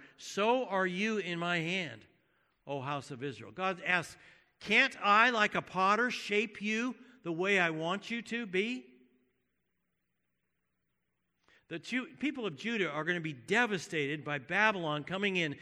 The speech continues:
and destroying Jerusalem and taking many of the people in exile to Babylon. But finally, God's efforts pay fruit. As people are being carted off to Babylon,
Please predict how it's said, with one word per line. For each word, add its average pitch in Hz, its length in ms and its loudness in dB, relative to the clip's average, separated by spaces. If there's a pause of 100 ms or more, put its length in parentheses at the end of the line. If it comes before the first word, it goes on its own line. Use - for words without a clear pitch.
(140)
and 156 120 -8
destroying 196 880 0
Jerusalem 135 640 -6 (600)
and 143 160 -8
taking 190 560 -2
many 247 300 4
of 220 80 2
the 202 80 -2
people 147 520 -4 (1040)
in 160 160 -4
exile 160 500 -2
to 139 120 -12
Babylon. 139 520 -8 (880)
But 156 160 -12
finally, 180 720 -4 (1040)
God's 160 340 -4 (100)
efforts 156 640 -4 (380)
pay 170 320 -4
fruit. 185 480 -8 (320)
As 151 220 -6
people 214 320 -4
are 175 100 0
being 170 220 0
carted 226 420 0
off 175 200 -2
to 160 100 -8
Babylon, 165 640 -2